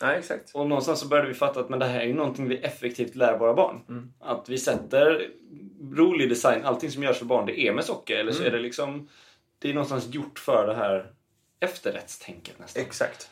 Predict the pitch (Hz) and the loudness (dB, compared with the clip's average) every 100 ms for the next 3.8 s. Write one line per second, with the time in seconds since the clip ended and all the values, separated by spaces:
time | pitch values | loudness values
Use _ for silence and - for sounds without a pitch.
0 | _ - 123 123 120 120 123 120 131 113 | _ -6 2 4 6 6 6 4 -4 -2
1 | - 151 143 135 127 - _ - - 139 | 0 -2 0 2 2 0 _ -20 4 8
2 | 123 123 202 - - - _ - - 120 | 10 8 6 4 0 -12 _ -10 -2 0
3 | 113 110 98 95 113 - - - | 4 2 2 -2 -8 -10 -18 -20